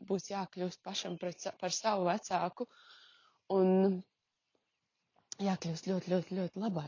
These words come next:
pret sevīm. Un tas jau ir tāds ceļš, kurus jau staigāju, laikam, tiešām tāds, man liekas, jau ir gads riņķī, kopš atbraucu uz Latviju, par to savu labo sarunu ar sevīm un, uh, sevis uzmundrināšanu un, un sevis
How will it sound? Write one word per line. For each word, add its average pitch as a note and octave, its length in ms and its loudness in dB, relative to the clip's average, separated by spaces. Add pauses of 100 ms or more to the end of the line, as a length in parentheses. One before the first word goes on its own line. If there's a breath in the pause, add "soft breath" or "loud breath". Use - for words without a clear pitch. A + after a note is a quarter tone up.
(120)
pret D3 160 -8
sevīm. C#3+ 480 -2 (1040 loud breath)
Un E3 400 2
tas G#3 160 2
jau E3+ 160 4
ir D#3 80 -6
tāds F3 240 -2
ceļš, F#3+ 320 2
kurus D#3+ 240 -4
jau F3 80 4
staigāju, E3+ 640 0
laikam, E3 400 -2 (260)
tiešām E3 320 -2
tāds, D#3+ 400 -4
man D#3+ 160 -6
liekas, D#3+ 240 -6
jau E3 80 2
ir - 140 -4
gads F#3 260 -6
riņķī, E3+ 320 -6
kopš - 300 -8
atbraucu E3+ 260 0
uz E3 80 -8
Latviju, F3+ 380 -2 (600 loud breath)
par G3+ 140 -2
to F#3 180 0
savu - 440 2 (100)
labo F#3 300 6
sarunu F3+ 400 2
ar E3+ 60 -2
sevīm E3+ 640 2 (300)
un, F3+ 180 -6 (140)
uh, D#3+ 260 -6
sevis F#3 300 -2
uzmundrināšanu E3 1040 0
un, E3 60 -4 (1300 soft breath)
un G3 140 -2
sevis G3+ 260 2